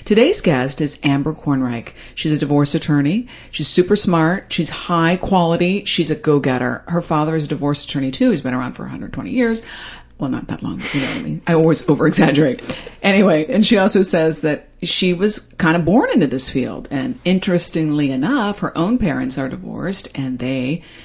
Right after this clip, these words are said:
had a really good relationship. Amber's intelligent. She's had a lot of ed-, education and family law, of course. But what stands out to me about her is the fact that she was awarded the most productive young lawyer of the year by the Florida Bar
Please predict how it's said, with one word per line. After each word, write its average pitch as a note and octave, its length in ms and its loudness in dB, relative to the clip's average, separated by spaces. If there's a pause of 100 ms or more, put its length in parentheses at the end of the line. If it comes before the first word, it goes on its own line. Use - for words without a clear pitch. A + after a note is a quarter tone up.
(140)
had F#3+ 180 0
a A3+ 60 2
really D#3 400 4
good D3+ 200 0
relationship. G3+ 720 0 (640)
Amber's F#3+ 320 2
intelligent. A3+ 720 2
She's D3+ 180 -2
had C3 120 -2
a D3+ 40 -4
lot D3 180 2
of C#3+ 80 2
ed-, C3 180 -4
education E3+ 560 0
and C3+ 100 -2
family C#3 280 -4
law, E3+ 180 0
of E3 100 -4
course. D#3 280 0
But - 260 -2 (320)
what F#3 160 2
stands A#3+ 340 2
out A3+ 180 2
to F3 100 0
me C#3+ 240 4
about G#3 240 2
her G#3+ 180 0
is F3 160 -4
the E3+ 60 -4
fact E3+ 340 -2
that - 140 -2
she - 160 0
was D3 180 0
awarded D3 460 2 (420)
the F3 120 2
most D#3+ 280 2
productive D#3+ 560 0
young F#3 260 4
lawyer C#3 320 4
of C3+ 100 0
the C#3+ 80 2
year C3+ 200 2
by C3+ 140 -2
the C3 80 -10
Florida D3 260 -2
Bar C3+ 400 -2